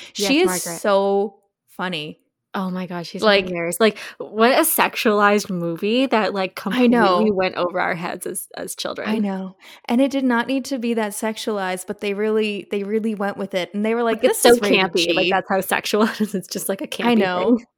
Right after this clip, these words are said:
Speaker 2: I know. They were like, "This is rated G, unless you're an adult."
Speaker 1: Unless you're an adult, then it's rated R. <laughs>
Speaker 2: So,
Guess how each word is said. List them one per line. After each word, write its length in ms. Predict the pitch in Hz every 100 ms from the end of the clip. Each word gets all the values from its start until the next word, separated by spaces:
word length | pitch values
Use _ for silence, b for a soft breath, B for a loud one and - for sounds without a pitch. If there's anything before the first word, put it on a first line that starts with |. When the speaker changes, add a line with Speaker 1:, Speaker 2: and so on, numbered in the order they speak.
| _ _ _ _ _
Speaker 2:
I 120 | 226 220
know. 200 | 202 196
They 100 | 269
were 40 |
like, 200 | 302 349
"This 180 | - 508
is 120 | 453 269
rated 340 | 202 185 190
G, 480 | 180 170 170 214 _ _ _ -
unless 320 | 294 320 320
you're 100 | 269
an 60 | 240
adult." 480 | 208 185 160 - _ _
Speaker 1:
Unless 280 | 247 285 311
you're 120 | 359
an 60 | 339
adult, 400 | 285 330 208 - -
then 160 | 226
it's 140 | 240 226
rated 260 | 226 240
R. 280 | - 214 202 -
<laughs> 1300 | - - - - - - - 508 - - 440 _ -
Speaker 2:
So, 260 | 247 -